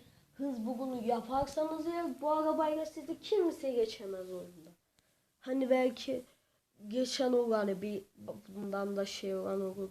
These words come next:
belki de. Bilmiyorum artık, hani bir program vardı ya, adını unuttum. O programdan işte sizi geçen bir kişi falan olabilir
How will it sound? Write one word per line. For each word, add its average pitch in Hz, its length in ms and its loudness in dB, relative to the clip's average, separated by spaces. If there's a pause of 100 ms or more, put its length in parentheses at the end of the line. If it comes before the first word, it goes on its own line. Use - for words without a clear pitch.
belki 180 340 -12
de. - 180 -12 (760)
Bilmiyorum - 380 -14
artık, - 240 -14
hani 180 280 -10 (200)
bir 208 160 -16
program 202 580 -4
vardı 208 360 -2
ya, 214 280 -2
adını 190 300 -2
unuttum. 190 500 -8 (2750)
O 233 160 -8
programdan 233 840 4
işte 220 420 0
sizi 214 300 -4
geçen 208 420 -2
bir 202 80 -8
kişi - 260 -12
falan 214 300 -6
olabilir 196 480 -4